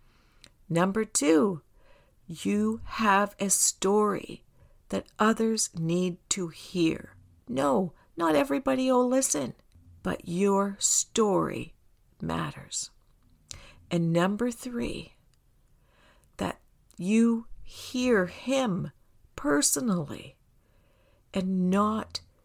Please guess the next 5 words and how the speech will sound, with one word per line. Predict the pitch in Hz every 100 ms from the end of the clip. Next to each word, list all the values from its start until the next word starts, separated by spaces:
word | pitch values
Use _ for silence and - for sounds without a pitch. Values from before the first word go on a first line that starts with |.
| _ _ _
fall | - - 247 247 254
away | 240 226 226 240 240 180 160 - _ _ _ _ _ -
because | - - 214 214 - - - _ _
you're | 208 202
missing | 208 220 - 202 170